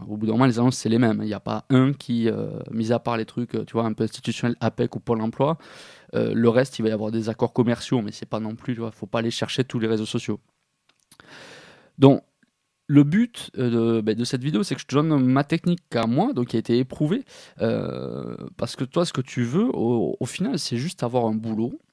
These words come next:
où tu te sens bien, où tu te sens libre de travailler, où tu exploites tes compétences, ça, c'est important, ou tes connaissances,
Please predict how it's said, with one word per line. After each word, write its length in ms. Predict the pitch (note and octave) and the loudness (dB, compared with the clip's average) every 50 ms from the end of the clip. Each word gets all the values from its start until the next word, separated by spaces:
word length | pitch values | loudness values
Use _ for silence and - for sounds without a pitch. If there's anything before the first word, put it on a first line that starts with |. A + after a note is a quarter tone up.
| _ _ _ _ _ _ _ _ _ - _ _ _ _ _ _ _ _ _ _ _ - | _ _ _ _ _ _ _ _ _ -20 _ _ _ _ _ _ _ _ _ _ _ -2
où 120 | G3 G3 G3 | -2 -2 -2
tu 160 | F3+ - C3+ | -2 -6 -12
te 60 | - | -10
sens 220 | - - B2 A#2 | -4 0 0 2
bien, 360 | A2+ G#2+ G#2+ A2 A#2 D#3 G#3 B3+ - - | 2 2 2 2 2 2 0 0 -2 -6
où 60 | C3+ | -8
tu 140 | - - B2+ | -8 -8 -12
te 60 | - | -10
sens 260 | - - B2 A#2 A2+ | -6 -4 -2 -2 -2
libre 240 | A#2+ C3+ D3 B2 B2 | -2 -2 -2 0 0
de 80 | A#2 | 0
travailler, 500 | A2 - - A2+ G#2+ G#2+ G#2+ G#2+ B2 F3 | -2 -2 -2 -4 -2 -2 -2 -2 -2 -2
où 140 | A3+ G#3 C#3 | 0 -2 -2
tu 180 | B2+ - - - - - | -4 -4 -10 -10 -6 -6
exploites 540 | D#3 C#3+ - - - - D3+ D3 - _ - | -6 -6 -6 -10 -6 -4 -4 -4 -4 _ -8
tes 120 | - A#2+ | -8 -6
compétences, 560 | - - A#2 A2+ - A2 - E3+ F#3+ A#3 A#3 | -4 -2 -4 -2 -2 -4 -2 -2 -2 -2 -2
ça, 100 | - - | -6 -12
c'est 220 | - - - - - - | -14 -14 -14 -12 -8 -8
important, 460 | A2 G#2 - - - - G3+ G#3+ A3 - - - - - - - - - - _ _ | -8 -4 -6 -6 -4 -2 -2 -2 -2 -6 -12 -20 -20 -20 -20 -20 -20 -20 -20 _ _
ou 100 | - C#3+ | -10 -8
tes 160 | - - A2+ G#2 | -6 -6 -6 -2
connaissances, 680 | - A#2+ A#2 A#2 A#2+ A#2+ - G3+ G#3+ B3+ - - - | 2 4 4 4 4 2 0 0 0 -2 -4 -6 -12